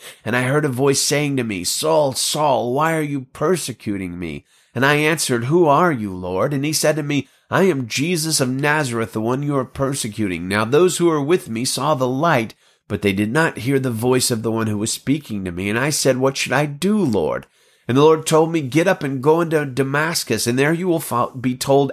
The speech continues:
everything that you have been assigned to do.' Since I couldn't see because of the brightness of the light, I was led by hand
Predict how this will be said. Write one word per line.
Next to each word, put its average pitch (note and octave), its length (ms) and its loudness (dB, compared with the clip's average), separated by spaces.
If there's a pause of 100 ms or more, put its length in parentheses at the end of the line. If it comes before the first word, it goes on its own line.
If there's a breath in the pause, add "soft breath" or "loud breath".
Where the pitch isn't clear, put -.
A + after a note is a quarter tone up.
everything B2 600 -2
that G2+ 180 -6
you B2+ 60 0
have A#2+ 120 -4
been A#2+ 140 0
assigned B2 480 -2
to B2 100 -6
do.' B2 400 -4 (520)
Since - 280 -2
I A2+ 120 -2
couldn't A2 400 0
see C3 340 4
because A#2+ 300 -2
of G#2+ 60 -6
the A2 100 0
brightness A2 500 -2
of G#2 80 -6
the G#2+ 80 -2
light, A2 320 0
I G#2 60 2
was G2+ 220 -4
led A#2+ 220 0
by A2+ 180 0
hand A#2+ 460 -2